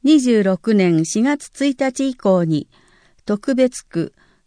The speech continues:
特別区人事構成事務組合、特別区競馬組合、および東京二十三区清掃一部事務組合が採用する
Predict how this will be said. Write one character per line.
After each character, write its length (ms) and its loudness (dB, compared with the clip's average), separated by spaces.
特 300 -4
別 240 -4
区 180 -6
人 400 0
事 220 -4
構 260 -2
成 260 0
事 140 -4
務 180 2
組 400 0
合、 200 -6
特 300 -4
別 280 2
区 260 -4
競 260 0
馬 180 -2
組 380 -2
合、 80 -4
お 140 -2
よ 160 2
び 240 -4
東 200 2
京 220 2
二 160 2
十 220 0
三 260 -2
区 380 -8
清 240 -2
掃 320 0
一 260 -4
部 220 -2
事 140 -4
務 140 4
組 380 0
合 140 0
が 120 0
採 300 -2
用 180 0
す 160 -6
る 220 -2